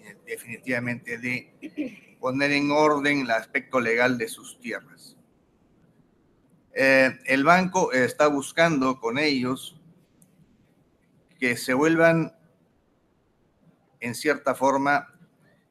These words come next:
generen elementos y actividades autosostenidas que permitan a ellos despegar.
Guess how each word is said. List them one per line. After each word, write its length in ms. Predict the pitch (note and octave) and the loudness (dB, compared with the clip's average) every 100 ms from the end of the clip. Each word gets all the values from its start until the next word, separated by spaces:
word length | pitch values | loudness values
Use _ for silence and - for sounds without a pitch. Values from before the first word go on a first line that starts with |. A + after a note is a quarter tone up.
| _ _ _ | _ _ _
generen 460 | - B2 D3+ D#3+ C#3+ | -6 0 4 4 4
elementos 720 | B2+ B2 C#3+ C#3+ C#3+ C#3 - A#2+ | 2 2 0 -2 -2 -4 -6 -6
y 80 | |
actividades 720 | A2+ - A2+ A#2+ C3+ C3 B2 A#2+ | -6 -6 -6 0 2 0 -4 -6
autosostenidas 1040 | A#2 - A2+ A2 - A2 B2 A#2 F#2 - | -6 -8 -10 -12 -12 -8 -6 -6 -8 -14
que 100 | G2 | -18
permitan 460 | G#2 G#2 A2+ G#2+ G2+ | -16 -16 -14 -14 -14
a 100 | G#2+ | -14
ellos 280 | A2 G2+ | -14 -14
despegar. 520 | - - - G#2 G2+ | -18 -16 -12 -10 -12